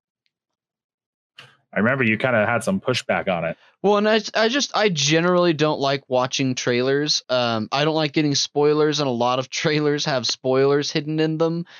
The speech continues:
Speaker 2: And a lot of times they're in, uh, I kn-, I get they are, they're in a way that, like, you wouldn't know until after you watch it. But I've seen, I worked for market research for a long time and have gone through tens of thousands of trailers,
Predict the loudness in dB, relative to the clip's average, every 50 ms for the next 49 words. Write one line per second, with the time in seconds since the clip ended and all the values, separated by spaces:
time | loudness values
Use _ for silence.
0 | -12 -6 -2 0 0 0 0 0 0 0 0 0 2 2 2 2 2 0 0 -2
1 | -2 -2 0 0 0 0 2 2 2 2 2 0 0 0 0 -2 0 0 2 2
2 | 4 4 2 2 0 0 0 2 2 2 2 2 2 2 2 0 0 0 0 -2
3 | -2 -2 -2 0 2 2 2 4 2 2 2 0 0 0 0 0 -2 -2 -2 -4
4 | -2 0 2 2 2 2 2 0 0 0 0 0 0 0 0 0 0 0 0 0
5 | 0 -2 -4 -8 -16 -16 -16 -16 -16 -8 _ 0 2 2 2 4 2 2 0 -2
6 | -4 -2 0 2 2 2 0 0 -2 -2 -2 -2 -2 -2 0 -2 -2 -2 -2 -2
7 | 0 0 2 2 0 0 -2 -4 -4 -2 -2 0 0 0 0 -2 -2 -2 -2 -2
8 | -2 -2 -2 -4 -4 -2 -2 -2 -2 -6 -8 -6 -4 -2 0 0 0 0 -2 -2
9 | -4 -6 -8 -6 -4 -2 0 0 0 0 0 -2 -4 -6 -6 -10 -12 -8 -4 -2
10 | 0 0 2 2 2 0 0 0 -2 -4 -4